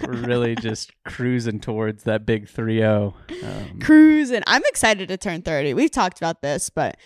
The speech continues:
Speaker 2: yeah, I'm ready to be, like, thirty in my thirties. I don't know.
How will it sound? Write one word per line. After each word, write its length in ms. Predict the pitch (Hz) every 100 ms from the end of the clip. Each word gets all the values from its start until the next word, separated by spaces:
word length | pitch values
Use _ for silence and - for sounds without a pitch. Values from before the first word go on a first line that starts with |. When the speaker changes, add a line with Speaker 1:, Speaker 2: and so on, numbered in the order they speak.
| _ -
Speaker 2:
yeah, 180 | 180
I'm 160 | 170 226
ready 260 | 202 175 160
to 100 | -
be, 360 | 156 143 135 -
like, 240 | 170 -
thirty 500 | - 170 165 156 180 -
in 100 | 190
my 140 | 165
thirties. 600 | 160 156 147 104 170 - - _ _ -
I 60 | -
don't 140 | -
know. 220 | - 143